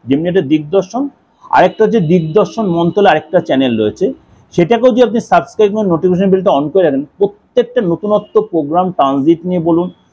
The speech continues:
বা কিছু তন্ত্র ডিসকাশন, আমি যতটা তন্ত্র ডিসকাশন না করলে ততটা আমি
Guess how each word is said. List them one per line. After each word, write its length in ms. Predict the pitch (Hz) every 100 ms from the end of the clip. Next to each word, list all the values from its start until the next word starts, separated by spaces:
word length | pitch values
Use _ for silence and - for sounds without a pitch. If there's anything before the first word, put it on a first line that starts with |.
| _ 180
বা 80 | 175
কিছু 200 | 202 214
তন্ত্র 480 | - 165 165 196
ডিসকাশন, 420 | 185 185 - 180 202
আমি 240 | 175 170
যতটা 340 | 151 156 190
তন্ত্র 300 | 190 170 165
ডিসকাশন 380 | 143 135 175 175
না 140 | 139 139
করলে 240 | 175 185
ততটা 260 | 151 156
আমি 100 | 170